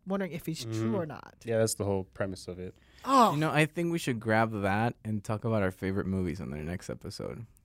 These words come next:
Speaker 1: Uh, there's way too much. I'm gonna have to do, like,
Speaker 3: That's what I'm
Speaker 1: cap-
Speaker 3: saying. That's what I'm saying. We should talk about our favorite movies in the next episode, and we can bring out the absolute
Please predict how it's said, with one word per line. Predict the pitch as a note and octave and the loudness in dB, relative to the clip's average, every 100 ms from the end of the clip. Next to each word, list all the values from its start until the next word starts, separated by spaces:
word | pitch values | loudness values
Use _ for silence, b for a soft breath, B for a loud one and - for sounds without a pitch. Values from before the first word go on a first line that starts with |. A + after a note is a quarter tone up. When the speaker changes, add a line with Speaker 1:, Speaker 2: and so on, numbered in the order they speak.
| _ _ - | _ _ -8
Speaker 1:
Uh, | E3+ D#3+ D3 | -4 -2 -2
there's | D#3+ D3+ | -4 -2
way | D#3+ D#3+ | -2 -2
too | D#3+ | -6
much. | C#3+ C#3 | -8 -6
I'm | F3+ | 2
gonna | G#3+ G#3 | 4 4
have | F3+ | 2
to | E3+ | -2
do, | E3 | -2
like, | D3 C3 | -2 0
Speaker 3:
That's | C#3 | 0
what | D3 | 0
I'm | A#2 | -2
Speaker 1:
cap- | - | -2
Speaker 3:
saying. | C3 F3 F2+ D2+ | -2 0 -2 0
That's | A2+ | 0
what | B2+ | 0
I'm | A2 | 2
saying. | A#2+ | 2
We | G2 | 2
should | D#3+ F3+ | 0 2
talk | D#3+ | 2
about | C#3+ B2 A2 | 6 6 6
our | |
favorite | - G#2+ G#2+ | 4 0 2
movies | F#2 F#2+ A#2 | 0 0 0
in | B2+ | 0
the | C#3 | 0
next | C#3+ C#3 D3+ | 0 0 -2
episode, | D#3+ C#3+ C#3+ D#3 D3+ B B - | -2 -2 0 0 -2 B B -4
and | A2+ | -2
we | A#2+ | 0
can | A#2+ G2 | -2 -2
bring | G#2+ A2+ | 0 0
out | G2+ - - | -2 -6 -12
the | - - | -14 -8
absolute | G#2+ G#2+ - G#2+ G#2 | -8 -6 -8 -6 -8